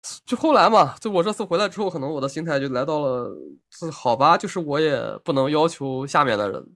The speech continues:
学弟学妹什么，因为你也知道我那个事情本身就跟高年级和低年级的关系有关，所以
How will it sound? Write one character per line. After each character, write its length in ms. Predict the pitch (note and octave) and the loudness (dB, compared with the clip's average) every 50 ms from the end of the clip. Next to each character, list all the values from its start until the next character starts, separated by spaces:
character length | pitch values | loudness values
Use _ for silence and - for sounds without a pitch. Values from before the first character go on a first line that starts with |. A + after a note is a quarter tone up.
| _ - | _ -16
学 180 | - - A#2+ A#2 | -8 -4 -2 -2
弟 100 | B2+ A#2+ | -2 -2
学 80 | B2 | -4
妹 220 | A2+ A#2+ B2+ B2 A#2 | -4 -4 -4 -4 -4
什 100 | - G#2 | -8 -12
么， 320 | F2+ F#2+ - - - _ _ _ | -16 -16 -16 -18 -20 _ _ _
因 200 | - - C#3+ G3 | -8 -2 0 4
为 240 | A#3+ A3+ F3+ - - _ _ _ | 4 6 4 4 0 _ _ _
你 100 | - D3+ | 2 4
也 120 | F3+ D#3 | 4 4
知 80 | C3+ E3 | 4 4
道 140 | F3+ E3+ C#3+ | 4 4 6
我 140 | B2+ A2+ G#2+ | 6 4 2
那 60 | C#3+ | 2
个 100 | D3 D3 | 2 0
事 140 | C#3+ - D3+ | 0 0 0
情 140 | D#3 C#3 | 0 0
本 120 | B2+ A#2+ G#2 | 2 2 2
身 120 | A#2 C#3+ | 2 2
就 100 | D#3 D3 | 2 2
跟 160 | C3+ D3 C#3 | 2 2 2
高 140 | C3+ D3+ D3 | 4 4 4
年 120 | C#3+ C#3 C3+ | 4 4 2
级 120 | C3 C3+ | 2 0
和 80 | C#3 C3+ | 0 0
低 100 | C#3 C#3 | 2 4
年 160 | C3 B2+ B2+ | 4 4 4
级 100 | - - | 4 4
的 120 | C#3 B2+ | 2 4
关 200 | - C3+ C#3 C#3 | 6 8 6 6
系 200 | C#3 - B2 A#2 | 6 4 2 2
有 120 | G#2 G#2+ G2 | 4 4 6
关， 320 | - A#2+ B2 B2 A2+ - _ _ _ _ _ _ | 6 6 6 6 4 2 _ _ _ _ _ _
所 180 | - - C3+ C3+ | -4 0 2 4
以 300 | C3+ B2 A2 G2+ G#2 | 4 4 2 0 -2